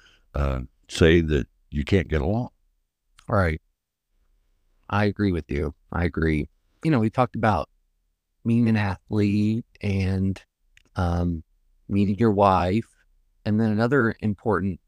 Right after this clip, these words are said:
Speaker 2: hat you wear is being a father. Can you tell us a little bit about that?
Speaker 1: Yeah, I have, uh, have, uh, two daughters, you know, so,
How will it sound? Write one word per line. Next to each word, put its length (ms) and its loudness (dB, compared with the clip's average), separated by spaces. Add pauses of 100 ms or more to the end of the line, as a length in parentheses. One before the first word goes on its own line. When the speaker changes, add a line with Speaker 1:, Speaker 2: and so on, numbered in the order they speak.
(140)
Speaker 2:
hat 280 -4
you 120 -4
wear 220 -2
is 120 -4
being 200 -2
a 60 -4
father. 560 0
Can 100 -4
you 40 -2
tell 180 -4
us 140 -4
a 40 -4
little 120 -2
bit 100 0
about 300 -4
that? 280 -4 (800)
Speaker 1:
Yeah, 220 4
I 160 4
have, 340 4
uh, 240 4
have, 280 2 (440)
uh, 220 -2
two 200 2
daughters, 520 0
you 100 0
know, 140 0
so, 320 0